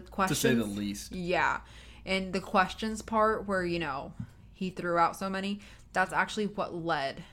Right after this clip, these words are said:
Speaker 2: to the convictions being overturned. 'Cause another judge looked at that and was like, "Yeah, no, he shouldn't have done that. Like, you gave them a very unfair trial."
Speaker 1: And I think the trial lasted for, if I'm not mistaken, a year or so, right?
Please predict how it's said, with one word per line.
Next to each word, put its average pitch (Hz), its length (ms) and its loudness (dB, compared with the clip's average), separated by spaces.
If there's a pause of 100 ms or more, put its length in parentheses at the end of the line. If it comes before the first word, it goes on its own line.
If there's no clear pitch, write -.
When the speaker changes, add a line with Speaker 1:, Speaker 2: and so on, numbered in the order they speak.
(280)
Speaker 2:
to 170 280 2
the 170 100 -4
convictions 165 600 -4
being 160 260 -4
overturned. 160 500 -10 (320)
'Cause 190 160 -2
another 180 300 0
judge 170 240 2
looked 165 200 -4
at 165 40 -10
that 156 160 2
and - 100 -6
was 170 120 -8
like, 165 280 -4 (640)
"Yeah, 170 500 2
no, 170 600 0
he 180 180 -4
shouldn't 185 340 -4
have 180 160 -4
done 160 220 -4
that. 131 320 -6 (360)
Like, 170 200 -6
you 185 140 -2
gave 175 260 0
them 165 140 -6
a 160 80 -4
very 160 400 -2
unfair 160 360 -6
trial." 73 540 -6 (400)
Speaker 1:
And 123 100 -2
I 139 60 2
think 147 240 0
the 123 220 0
trial 120 680 0
lasted 104 520 -4
for, 98 580 -6
if 95 100 -10
I'm 110 120 -2
not 104 100 -4
mistaken, 104 320 -6
a 90 40 -6
year 101 440 -2
or 90 60 -8
so, 85 260 -6
right? 104 380 -6